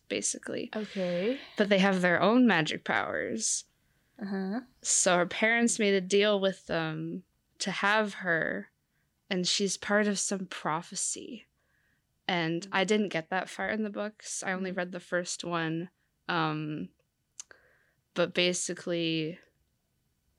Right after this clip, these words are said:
Speaker 1: she ends up dying and becomes a wraith and leads some kind of wraith rebellion.
Speaker 2: Mm-hmm.
Speaker 1: And, um, I wasn't really expecting that 'cause, like, the whole book,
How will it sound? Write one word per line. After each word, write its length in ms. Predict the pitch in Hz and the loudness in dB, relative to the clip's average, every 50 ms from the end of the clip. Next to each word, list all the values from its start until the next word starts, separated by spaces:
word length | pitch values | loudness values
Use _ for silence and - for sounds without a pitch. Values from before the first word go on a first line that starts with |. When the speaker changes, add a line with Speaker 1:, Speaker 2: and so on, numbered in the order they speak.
| _ _ - | _ _ -4
Speaker 1:
she 440 | - - - - - 202 196 196 180 | 0 0 2 2 4 4 4 4 4
ends 260 | 175 175 175 165 175 | 4 2 2 0 0
up 160 | 160 160 175 | -2 -4 -4
dying 420 | 180 - 170 156 156 156 156 160 160 | -4 -4 -2 -2 -2 -2 -2 -4 -4
and 140 | 160 170 175 | -4 -6 -6
becomes 460 | 170 160 - - 185 180 175 175 180 | -6 -8 -8 -8 -8 -8 -8 -8 -8
a 80 | 165 | -8
wraith 360 | 170 175 160 151 160 - - - | -6 -6 -4 -4 -6 -8 -6 -4
and 180 | 165 170 170 175 | -4 -2 -2 0
leads 280 | 165 165 170 170 - | -2 -2 -2 -2 -4
some 280 | - - - 170 175 170 | -2 -2 -2 -2 -4 -4
kind 320 | - - - 170 165 170 | -6 -8 -8 -8 -8 -8
of 160 | 170 170 170 | -8 -8 -6
wraith 320 | 165 160 165 170 175 - - | -6 -4 -4 -6 -6 -8 -8
rebellion. 800 | 208 202 202 214 214 220 220 226 226 233 233 226 233 233 233 - - | -6 -4 -2 -2 -2 -2 -2 -2 -2 0 0 2 0 0 -2 -4 -6
Speaker 2:
Mm-hmm. 380 | 214 220 220 208 208 214 233 240 - _ _ - | -6 -4 -4 -4 -4 -6 -6 -10 -14 _ _ 0
Speaker 1:
And, 520 | 180 180 170 170 170 165 160 160 156 160 - _ _ - - | 2 4 6 6 6 6 4 4 2 0 -4 _ _ -8 -4
um, 680 | - 175 165 156 151 151 151 151 151 147 147 - - - _ _ _ _ _ _ _ _ _ _ - - - _ _ _ _ _ - - _ _ - | -2 0 2 0 0 0 -2 -2 -4 -4 -6 -8 -8 -12 _ _ _ _ _ _ _ _ _ _ -20 -20 -20 _ _ _ _ _ -12 -12 _ _ 2
I 120 | 180 175 | 2 4
wasn't 320 | 170 170 180 175 180 180 156 | 4 4 4 2 2 0 2
really 260 | 170 175 180 175 165 | 2 2 4 4 2
expecting 800 | 160 160 - - - - 160 156 160 _ - - 170 180 180 180 | 0 -2 -4 -8 -6 -6 -8 -10 -10 _ -6 -4 -2 -2 -2 -2
that 320 | 165 170 175 180 180 - - | -2 -2 -2 -2 -4 -4 -8
'cause, 140 | - - - | -6 -4 -4
like, 180 | 170 170 - | -4 -4 -6
the 60 | - | -10
whole 300 | 185 - - 202 196 196 | -14 -6 -2 0 0 0
book, 420 | 196 190 190 190 185 185 - - | 2 2 0 0 0 -2 -6 -10